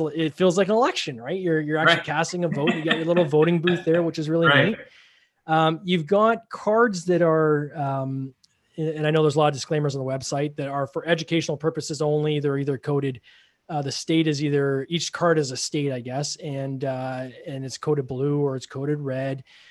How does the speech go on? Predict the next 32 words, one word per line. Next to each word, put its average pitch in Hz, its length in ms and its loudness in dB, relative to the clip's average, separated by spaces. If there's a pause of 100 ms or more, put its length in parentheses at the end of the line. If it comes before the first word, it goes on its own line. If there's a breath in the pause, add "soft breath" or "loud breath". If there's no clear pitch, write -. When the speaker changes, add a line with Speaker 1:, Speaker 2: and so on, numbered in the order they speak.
Speaker 2:
Mm-hmm. 123 360 4
Speaker 1:
Um, 139 440 -2
and 156 160 -2
then 147 160 0
you 139 140 -2
have 139 280 -2
these 139 260 -4
kind 147 180 -4
of 131 60 -6
swing 160 300 0
states, 135 340 -4
which - 380 -4
in 170 100 -8
this 160 200 0
case, 131 360 -6
you've 123 140 -16
chose 147 440 -4 (120)
yellow 139 300 -4
instead 135 220 -6
of 123 100 -12
purple, 135 320 -4
which 127 260 2
is 127 140 4
Speaker 2:
Mm-hmm. - 40 -12
Speaker 1:
interesting. - 400 -4 (480 loud breath)
Speaker 2:
Mm-hmm. 160 60 -2
Speaker 1:
Um, 151 360 2 (120)
but, 165 480 2 (220)
you 190 220 0
know, 165 260 4
it's, 170 440 -2
um, 156 380 2